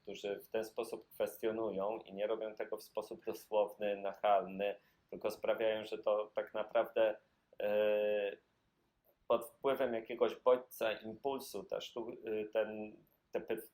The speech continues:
pytania powstają w was, nie?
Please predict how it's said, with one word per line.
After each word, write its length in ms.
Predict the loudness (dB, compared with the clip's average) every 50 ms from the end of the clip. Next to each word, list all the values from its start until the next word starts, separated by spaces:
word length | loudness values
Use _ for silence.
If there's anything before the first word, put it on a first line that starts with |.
| _ _ _ -10
pytania 380 | -2 4 6 6 6 6 2
powstają 600 | -2 -2 -2 -4 -2 0 2 2 2 2 0 -2
w 200 | -4 -8 -10 2
was, 460 | 6 6 6 6 4 0 -8 -16 -18 -12
nie? 240 | -8 -4 -4 -4 -4